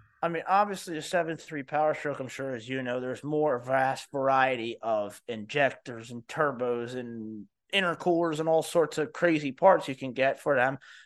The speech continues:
I mean, my one seven three I have is a two thousand, and it's a crew cab. It's got a flatbed on it. It's a dual E F three fifty, and it's got four hundred thousand miles, too, on that truck. And thanks to Tommy Hassler, it's got stage two injectors, a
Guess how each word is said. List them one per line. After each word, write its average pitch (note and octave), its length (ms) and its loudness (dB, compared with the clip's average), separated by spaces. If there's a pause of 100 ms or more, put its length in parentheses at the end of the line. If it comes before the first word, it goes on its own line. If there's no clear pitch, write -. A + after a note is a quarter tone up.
(120)
I B2 80 -2
mean, B2+ 260 -2
my D#3 200 6
one E3 240 4
seven C#3+ 340 2
three E3 240 0
I C3 80 6
have B2+ 200 2
is A#2+ 80 -8
a A#2 60 -8
two C3+ 200 -6
thousand, B2 640 2 (460)
and A#2+ 240 2
it's A2 120 -8
a - 40 -14
crew E3 180 -2
cab. D#3 400 4 (320)
It's - 160 -6
got A#2+ 120 0
a B2 40 -6
flatbed C3 460 6
on C3 100 4
it. B2+ 40 0
It's B2+ 120 -8
a D3+ 40 -10
dual C3+ 280 -2
E C3 100 0
F A#2 120 -4
three C#3+ 140 -2
fifty, B2+ 560 0 (480)
and D3 440 2 (280)
it's - 80 -16
got A3 340 4 (100)
four C#3+ 200 0
hundred E3 160 2
thousand D#3+ 380 4
miles, E3 360 4
too, E3+ 200 -4
on D#3+ 160 0
that G#3+ 180 0
truck. C#3+ 340 0 (120)
And C3 240 -4
thanks C#3 240 -2
to - 60 -20
Tommy C#3 280 0
Hassler, F3+ 400 2
it's F3+ 140 -2
got D#3+ 220 2
stage C3 420 -4
two B2+ 180 0
injectors, B2 680 -2
a C3+ 100 -2